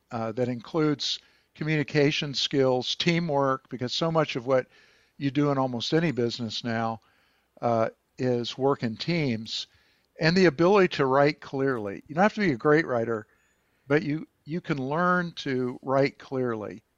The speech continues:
You know, one of the things I always tried to, uh, get done at the morning news was, if, no matter how complex your project, tell me what it is in one sentence. Uh,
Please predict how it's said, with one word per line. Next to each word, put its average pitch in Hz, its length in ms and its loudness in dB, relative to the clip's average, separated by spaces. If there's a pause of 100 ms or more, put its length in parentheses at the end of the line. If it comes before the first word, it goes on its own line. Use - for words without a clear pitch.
(520)
You 151 120 2
know, 143 80 4
one 165 200 4
of 170 80 6
the 131 280 6 (200)
things 156 240 0
I 143 60 4
always 139 280 4
tried 131 440 2
to, 110 260 -2 (680)
uh, 110 280 -2
get 147 280 4
done 139 180 4
at 135 120 -2
the 123 60 -4
morning 123 300 -4
news 175 420 0
was, 127 340 2 (180)
if, - 240 -8
no 160 120 2
matter 196 240 6
how 175 200 6
complex 156 680 2
your 120 80 -4
project, 151 800 0 (640)
tell 220 160 6
me 233 120 6
what 175 200 6
it 151 120 4
is 156 200 6
in 131 120 0
one 135 240 0
sentence. - 720 -4 (580)
Uh, 120 360 4